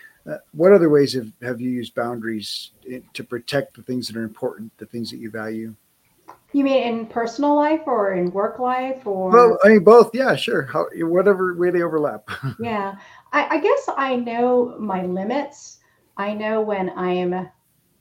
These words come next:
Speaker 2: most fresh to be able to serve people. And so boundaries would be learning to say no to things that would take away from something that I already have scheduled. And in fact, I did that recently. Somebody had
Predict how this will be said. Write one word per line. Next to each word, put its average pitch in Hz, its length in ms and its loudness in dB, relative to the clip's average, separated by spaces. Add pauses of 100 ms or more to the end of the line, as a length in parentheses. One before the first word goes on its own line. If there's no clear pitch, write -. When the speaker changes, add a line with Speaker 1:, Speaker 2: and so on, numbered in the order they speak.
(160)
Speaker 2:
most 202 600 -4
fresh - 680 -6
to 220 100 -10
be 196 180 -4
able 196 320 -2
to 185 120 -16
serve 190 400 -6
people. 226 580 -6 (380)
And 208 200 -2
so 196 640 0 (200)
boundaries 208 720 0
would 202 380 -4
be 180 500 -2 (280)
learning 208 340 -2
to 190 80 -2
say - 220 -4
no 180 420 -4 (580)
to 247 200 -2
things 220 460 -2
that 190 360 -2
would 190 320 0
take 208 220 -4
away 196 360 -2
from 226 220 -8
something 196 380 -8
that 190 100 -2
I 175 140 -4
already 180 300 -4
have 180 240 -6
scheduled. 208 640 -4 (500)
And 208 200 -2
in 202 120 -2
fact, 269 240 -2
I 180 240 -6
did 202 220 0
that 165 240 -4
recently. 160 680 -8
Somebody 220 560 -4
had 180 460 -4